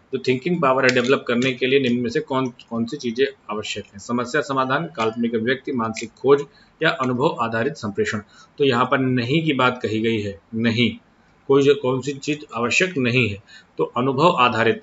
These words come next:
जो चीज उसको पता है उस पर नहीं, जो चीज वो नहीं जानता है या जो चीज उसने नहीं देखी है उसके बारे में यदि वो,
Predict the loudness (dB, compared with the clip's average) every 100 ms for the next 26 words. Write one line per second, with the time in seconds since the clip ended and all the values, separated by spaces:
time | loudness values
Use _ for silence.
0 | -2 0 0 -2 -2 -2 -4 -2 0 2
1 | 4 2 0 -2 2 0 0 -4 -4 -6
2 | 0 2 2 0 0 0 -2 -2 0 2
3 | 2 0 -6 -6 -6 -6 -6 -4 -2 0
4 | 0 0 -2 -2 -8 -20 _ -8 -8 6
5 | 6 8 4 6 4 4 2 2 0